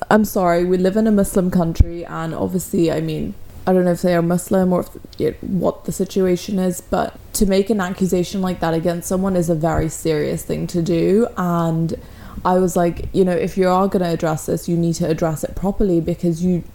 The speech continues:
<laughs> I'm sorry, like, you, it's just very open-ended, and it's a bit of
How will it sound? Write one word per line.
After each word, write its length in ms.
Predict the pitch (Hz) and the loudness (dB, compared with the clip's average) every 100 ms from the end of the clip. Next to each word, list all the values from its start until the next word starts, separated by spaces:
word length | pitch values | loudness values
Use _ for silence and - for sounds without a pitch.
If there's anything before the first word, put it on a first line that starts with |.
| - | -8
<laughs> 460 | - - - - - | 2 4 4 0 -8
I'm 120 | 170 | -8
sorry, 520 | 165 - 190 185 151 | -6 -2 0 0 0
like, 260 | 147 165 165 | -2 -4 -2
you, 220 | 190 175 - | -4 -4 -4
it's 280 | - 175 - | -4 -4 -2
just 300 | 208 - - | -2 -2 -4
very 300 | 180 185 175 | 0 2 2
open-ended, 640 | 170 170 170 170 160 165 | 0 0 0 0 0 0
and 180 | 160 165 | 0 -2
it's 160 | 165 - | -2 0
a 60 | |
bit 180 | 170 180 | 0 2
of 140 | 170 | 0